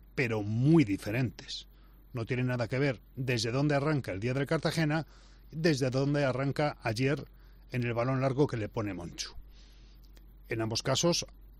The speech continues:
el jugador cedido por el Granada es quien inicia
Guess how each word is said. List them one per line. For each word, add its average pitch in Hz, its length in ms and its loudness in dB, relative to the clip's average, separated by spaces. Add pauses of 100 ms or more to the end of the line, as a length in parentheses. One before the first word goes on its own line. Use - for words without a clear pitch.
(240)
el 117 540 -2
jugador 123 580 0
cedido 123 380 -4
por 117 140 -2
el 147 100 0
Granada 147 440 2
es 156 360 0 (180)
quien 165 280 2 (260)
inicia 135 600 -2